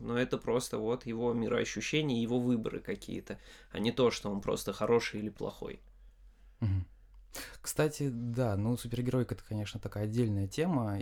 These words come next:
Speaker 2: и А, действительно, у вас она странная. Где-то вы,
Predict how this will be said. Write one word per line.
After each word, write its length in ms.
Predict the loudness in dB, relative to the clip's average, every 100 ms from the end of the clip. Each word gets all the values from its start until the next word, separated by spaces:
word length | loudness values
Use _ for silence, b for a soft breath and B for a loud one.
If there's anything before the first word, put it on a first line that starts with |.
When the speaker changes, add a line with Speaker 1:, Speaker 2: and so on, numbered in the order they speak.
| -2
Speaker 2:
и 440 | -2 -2 -2 -2 -4 B B B B -6
А, 200 | -2 -2
действительно, 600 | -2 -4 -2 0 2 2
у 100 | 0
вас 300 | -2 -2 -2
она 460 | 0 2 2 -2 -4
странная. 480 | -2 0 2 2
Где-то 360 | 0 0 0 0
вы, 180 | -2